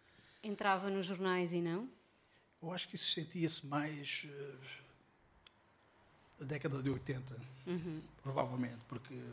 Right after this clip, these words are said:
Speaker 2: tivemos o vinte e cinco de Abril, tivemos os, os dois anos do prec,
Speaker 1: Uhum.
Speaker 2: e é natural que nessa altura se, se sentisse mais isso, né?
Speaker 1: Uhum.
Speaker 2: E também nos anos setenta, o mundo da canção, por exemplo, a, a, ou seja, uma, a, a, uma série de,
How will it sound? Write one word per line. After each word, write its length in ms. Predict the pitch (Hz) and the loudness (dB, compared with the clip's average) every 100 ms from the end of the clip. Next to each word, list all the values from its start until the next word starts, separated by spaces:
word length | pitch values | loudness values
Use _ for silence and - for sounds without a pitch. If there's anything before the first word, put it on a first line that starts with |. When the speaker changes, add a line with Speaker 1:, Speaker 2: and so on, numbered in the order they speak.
| 113 - | -12 -10
Speaker 2:
tivemos 300 | 127 - 113 | -8 -6 -8
o 40 | 127 | -8
vinte 140 | 127 | -8
e 40 | - | -6
cinco 140 | 131 | -2
de 60 | 139 | 0
Abril, 280 | 143 175 - - - - | 4 4 2 -8 -14 -8
tivemos 280 | 127 131 123 | -2 -2 -2
os, 420 | 127 117 113 - 139 | -4 -4 -6 -8 -8
os 300 | 120 113 110 | -8 -8 -10
dois 200 | 123 135 | -10 -8
anos 140 | 127 | -8
do 100 | 120 | -8
prec, 380 | 117 131 135 - - - - - - - - - | -4 -4 -4 -8 -16 -18 -18 -18 -18 -18 -10 -2
Speaker 1:
Uhum. 160 | 180 180 | 0 2
Speaker 2:
e 40 | |
é 40 | 156 | 0
natural 460 | 147 151 147 143 | -2 -2 2 2
que 80 | 147 | 2
nessa 240 | 143 139 139 | 0 0 -4
altura 340 | - 139 143 | -6 -4 -2
se, 460 | - - - - - - | 0 -2 -2 -8 -12 -8
se 380 | - - - 143 | 0 2 2 0
sentisse 360 | 127 151 - - | -4 -4 -2 -2
mais 300 | 143 135 127 | -6 -6 -6
isso, 300 | 135 - - | -4 -6 -6
né? 100 | 110 - | -12 -6
Speaker 1:
Uhum. 420 | 180 165 185 175 170 - | -4 -4 -4 -6 -10 -2
Speaker 2:
E 80 | 240 | -2
também 280 | - 131 143 | 0 0 0
nos 120 | 127 | 0
anos 240 | 147 131 | -2 -2
setenta, 400 | - 143 170 139 120 | -6 -2 -4 -4 -8
o 100 | 117 | -8
mundo 340 | 123 147 135 | -4 -2 -2
da 60 | 131 | -4
canção, 440 | 131 - 123 143 | -8 -8 -8 -8
por 180 | 147 120 | -8 -10
exemplo, 520 | 107 113 147 170 113 110 98 - - - - - _ - | -12 -12 -12 -12 -12 -12 -12 -14 -16 -16 -18 -20 _ -14
a, 40 | |
a, 20 | 131 123 120 - - | -12 -12 -14 -16 -10
ou 60 | |
seja, 240 | - 143 131 | -10 -8 -8
uma, 140 | 135 | -8
a, 680 | 131 131 - - - 139 - - | -8 -12 -12 -16 -14 -10 -10 -8
a, 140 | 127 127 156 | -8 -6 -6
uma 160 | 143 | -2
série 300 | 143 151 147 | 0 0 0
de, 260 | 123 139 | -2 -4